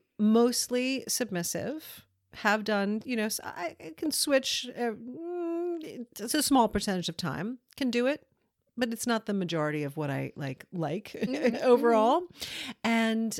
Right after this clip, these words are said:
Speaker 1: um, and yes, there was a, a difference in terms of my level of receptivity that has grown and grown and grown over the years, which I think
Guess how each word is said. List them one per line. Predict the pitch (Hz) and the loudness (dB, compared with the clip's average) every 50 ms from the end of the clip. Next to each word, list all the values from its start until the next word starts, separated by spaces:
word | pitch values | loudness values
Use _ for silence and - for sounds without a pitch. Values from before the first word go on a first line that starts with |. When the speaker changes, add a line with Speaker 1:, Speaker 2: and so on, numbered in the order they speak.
| - - - | -8 -6 -4
Speaker 1:
um, | 214 214 214 208 202 202 202 196 190 180 - - _ _ _ _ _ _ _ _ _ _ _ _ - - _ - | -2 -2 0 0 0 0 -2 -2 -4 -6 -8 -12 _ _ _ _ _ _ _ _ _ _ _ _ -20 -18 _ -6
and | 208 226 233 220 202 190 190 190 175 208 | -4 -2 0 0 0 0 -2 -2 -2 -2
yes, | 202 190 190 | -2 -2 -2
there | - 202 180 175 170 170 | -4 -4 -2 -2 -2 -2
was | 170 180 185 180 | -2 -2 -2 -2
a, | 190 175 170 151 - - | -2 -2 -2 -4 -4 -4
a | 185 175 | -6 -6
difference | 165 - 196 202 - - 208 185 175 - - | -4 -4 -6 -6 -4 -4 -4 -4 -4 -4 -6
in | 175 170 | -6 -6
terms | - - 196 180 180 - - | -6 -6 -6 -6 -6 -6 -8
of | 165 160 | -8 -6
my | 175 165 156 151 156 160 - - - - - - - - _ _ _ _ | -4 -2 -2 -2 -4 -6 -8 -14 -20 -20 -20 -20 -20 -20 _ _ _ _
level | - 185 190 180 185 190 202 214 220 240 247 254 233 226 226 226 208 190 180 | -8 -4 -2 0 2 4 4 6 6 6 4 4 2 0 0 0 0 2 2
of | 165 156 143 147 156 | 0 0 -2 -4 -4
receptivity | 160 156 151 143 - - - 147 139 - - - - - 165 147 143 143 143 139 131 - 123 139 - 196 - _ _ _ - - _ _ _ _ _ | -2 -2 -2 -2 -2 -2 -2 -2 -4 -4 -6 -8 -6 -4 -4 -4 -6 -6 -8 -8 -10 -10 -10 -12 -12 -14 -16 _ _ _ -20 -20 _ _ _ _ _
that | 175 160 185 175 165 165 165 - - | -4 0 2 2 4 2 2 0 -2
has | 160 175 165 151 156 | -4 -4 -2 -4 -4
grown | - 185 170 165 160 160 | -2 -2 -2 -2 -2 -4
and | 156 151 | -4 -4
grown | 151 151 151 | -4 -6 -6
and | 147 143 | -8 -8
grown | 143 147 147 147 147 147 | -8 -8 -6 -6 -6 -8
over | 147 147 160 | -8 -10 -10
the | 147 147 | -10 -10
years, | 139 143 143 147 165 208 254 254 - - - - - _ | -8 -6 -6 -4 -4 -4 -6 -6 -8 -12 -16 -20 -16 _
which | - 208 - - - | -6 -6 -6 -4 -4
I | 208 202 | -4 -6
think | - - 240 240 233 - - | -4 -2 -2 -2 -2 -6 -12